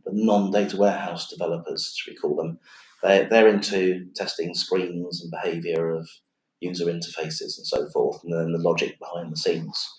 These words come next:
We're looking at pipelines. So data over here, data over there, it's gone, it's gone through a pipe. There's some transformation that happens in the pipe. You're checking that that transformation is correct.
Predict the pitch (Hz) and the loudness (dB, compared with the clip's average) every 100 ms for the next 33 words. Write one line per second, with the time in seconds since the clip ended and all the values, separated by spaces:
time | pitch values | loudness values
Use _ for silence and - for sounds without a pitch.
0 | - - _ - 110 110 101 87 87 82 | -20 -20 _ 6 8 8 4 0 0 -2
1 | - _ - 104 - 80 80 78 - - | -4 _ -2 0 0 -6 -10 -12 -12 -12
2 | - - 85 85 82 - _ _ _ - | -10 -2 0 0 -4 -12 _ _ _ 4
3 | 113 110 - 85 - 139 123 110 107 107 | 6 6 4 4 6 8 10 10 8 6
4 | 107 - - - 76 82 85 87 - 92 | 0 -8 -18 -6 -4 -2 0 0 2 2
5 | 95 95 - - 95 92 92 - - 95 | 2 2 0 -2 -2 -4 -6 -6 -4 -4
6 | 92 73 - 104 101 - - - _ - | -2 -6 -2 2 2 2 -4 -20 _ -20
7 | - _ - - 90 85 101 92 - 87 | -20 _ -8 -4 -4 0 0 0 -2 -2
8 | 92 - 92 - 92 92 90 95 90 92 | 0 -2 -4 -6 -8 -8 -8 -6 -4 0
9 | 87 78 - - - 90 - 87 87 82 | 2 2 -2 -16 -12 -6 -6 -6 -8 -6
10 | 82 - 90 87 - 80 80 - 76 - | -6 -4 -4 -6 -8 -6 -6 -6 -10 -6
11 | 69 92 - | -2 -2 -4